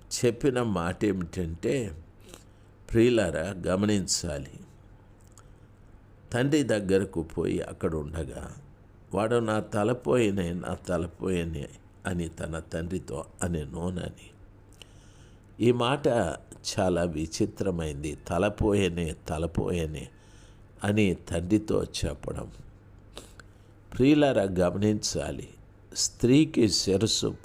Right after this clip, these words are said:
పురుషుడు, పురుషునికి శిరస్సు క్రీస్తు అని ఉంది. అయితే బాబు తలపోయనే, తలపోయనే అంటే బాబు కూడా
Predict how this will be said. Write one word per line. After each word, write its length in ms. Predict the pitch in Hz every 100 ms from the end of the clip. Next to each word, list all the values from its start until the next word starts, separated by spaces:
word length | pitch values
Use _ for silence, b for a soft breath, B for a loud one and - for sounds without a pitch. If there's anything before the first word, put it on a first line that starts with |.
| 92
పురుషుడు, 560 | 87 - - 82 67 - - b b b b b b - -
పురుషునికి 640 | 123 139 - 135 101 95
శిరస్సు 720 | 87 - 92 98 101 - 85 73 -
క్రీస్తు 720 | - 98 110 104 - - 85 - -
అని 180 | 92 95
ఉంది. 500 | 80 95 107 53 53 - - - b b b b b b -
అయితే 380 | 95 101 104 90
బాబు 580 | 65 87 80 87 95 - - - - -
తలపోయనే, 920 | 92 110 107 127 123 123 117 117 135
తలపోయనే 960 | - - 92 92 - 101 87 82 85 - - -
అంటే 460 | 90 87 - 73 - - b b b b b - -
బాబు 500 | 80 80 87 104 110
కూడా 540 | - 98 85 78 -